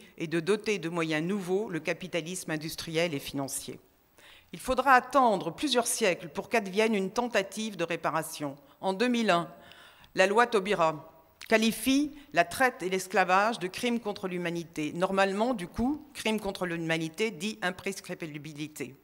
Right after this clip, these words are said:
La rédaction du texte de la loi voulue par la députée de la Guyane contenait un article quatre ainsi rédigé, je cite, « Il a instauré un comité de personnalités qualifiées chargé de déterminer le préjudice subi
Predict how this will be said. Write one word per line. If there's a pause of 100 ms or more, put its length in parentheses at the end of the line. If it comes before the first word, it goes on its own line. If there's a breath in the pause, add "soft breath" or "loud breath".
(540 loud breath)
La
rédaction
du
texte
de
la
loi
voulue
par
la
députée
de
la
Guyane (320 loud breath)
contenait
un
article
quatre
ainsi
rédigé,
je
cite, « (380 loud breath)
Il
a
instauré
un
comité
de
personnalités
qualifiées (380 loud breath)
chargé
de
déterminer
le
préjudice
subi